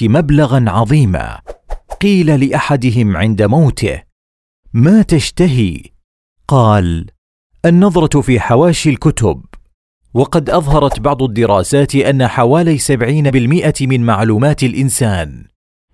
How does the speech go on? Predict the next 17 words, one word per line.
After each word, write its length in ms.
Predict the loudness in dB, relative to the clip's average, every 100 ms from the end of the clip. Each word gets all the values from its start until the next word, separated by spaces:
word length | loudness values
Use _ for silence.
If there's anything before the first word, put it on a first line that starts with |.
| -2
يحصل 400 | -2 -2 0 2
عليها 560 | 2 0 0 0 0
عن 180 | 0 -2
طريق 420 | -2 -2 -2 -2
القراءة، 720 | -4 -2 -2 0 0 -2 -6 -12 _ _ _
ويتعلم 960 | -4 -2 0 -2 -2 -2 0 0 0 0
الباقي 540 | 0 0 0 0 0
بالاستماع 640 | 0 -2 -4 -2 0 0 0 0
والتجربة 880 | 0 0 -2 0 0 0 -2 -2
وغير 500 | -2 0 -2 -2 -2
ذلك. 720 | 0 0 0 -4 -10 -20 -20 -16 -12 -12 -10 -2
ولكي 460 | 2 2 0 0
تكون 460 | 0 -2 0 0 2
قراءتك 760 | 0 0 2 0 0 0 0 0
واعية، 760 | 2 2 2 0 -4 -6 -8 _ _ _ _ -6
فابدأ 400 | -2 0 0 -2
بالمرحلة 720 | 0 0 0 -2 -2 0 0